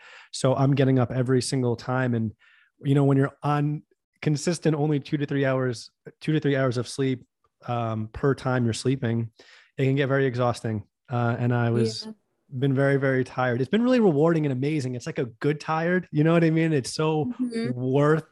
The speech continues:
Speaker 1: being tired. Um,
Speaker 2: Wow.
Speaker 1: but I have been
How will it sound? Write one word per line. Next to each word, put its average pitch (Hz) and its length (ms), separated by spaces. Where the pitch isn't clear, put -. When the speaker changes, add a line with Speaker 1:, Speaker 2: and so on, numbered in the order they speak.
Speaker 1:
being 139 240
tired. 143 540
Um, 135 260
Speaker 2:
Wow. 190 340
Speaker 1:
but 156 120
I 151 40
have 160 160
been 147 300